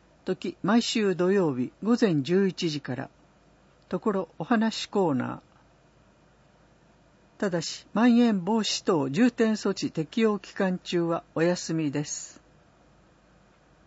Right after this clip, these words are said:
合市技研工業プレゼンツ、星空観望会。時、二月二十六日土曜、午後七時から九時。受付は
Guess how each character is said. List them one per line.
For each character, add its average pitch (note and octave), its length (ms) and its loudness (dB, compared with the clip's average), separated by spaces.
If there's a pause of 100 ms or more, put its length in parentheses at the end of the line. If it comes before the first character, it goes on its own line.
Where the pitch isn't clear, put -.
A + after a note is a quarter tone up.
(260)
合 G#3+ 180 2
市 A#3+ 240 -2
技 G#3+ 140 -2
研 A3 280 0
工 G3+ 300 0
業 C3 300 0
プ - 140 -6
レ F3 140 4
ゼ D3 200 0
ン B2+ 100 0
ツ、 - 240 -10 (140)
星 A3+ 280 0
空 A3 260 2
観 F#3+ 340 -2
望 E3 200 0
会。 C3 340 -6 (1300)
時、 F#3+ 340 -4 (140)
二 F3+ 120 0
月 A#3 280 2
二 A3+ 160 4
十 C3+ 300 0
六 C#3+ 260 -2
日 E3 320 0
土 D#3 140 2
曜、 D#3 300 -2 (260)
午 A#3+ 140 4
後 G3+ 120 0
七 A3+ 260 -2
時 F#3 120 -2
か C#3+ 120 -2
ら C3 160 -4
九 - 180 -4
時。 C#3 180 -4 (640)
受 G#3 220 2
付 - 300 -2
は F#3+ 200 -2